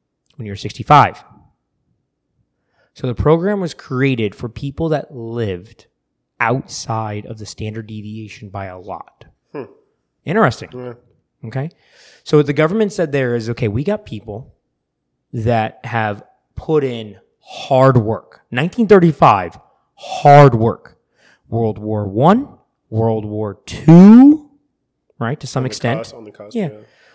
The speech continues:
Speaker 1: Okay. You put in some hard work in America. You went through the Depression,
Speaker 2: Mm-hmm.
Speaker 1: right?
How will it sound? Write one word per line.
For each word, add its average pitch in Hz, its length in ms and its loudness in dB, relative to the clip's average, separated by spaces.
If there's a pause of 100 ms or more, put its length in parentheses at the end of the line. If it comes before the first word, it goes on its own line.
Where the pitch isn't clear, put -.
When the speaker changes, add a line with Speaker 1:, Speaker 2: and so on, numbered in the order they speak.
(160)
Speaker 1:
Okay. 135 340 -2
You 170 160 -4
put - 200 -6
in 254 80 -8
some 135 180 -12
hard 143 320 -2
work 131 200 -4
in 120 80 -8
America. 110 300 -10
You 113 100 -8
went 135 140 -4
through 135 140 -2
the 117 60 -4
Depression, 127 720 0 (120)
Speaker 2:
Mm-hmm. 98 580 -18 (300)
Speaker 1:
right? 131 260 -8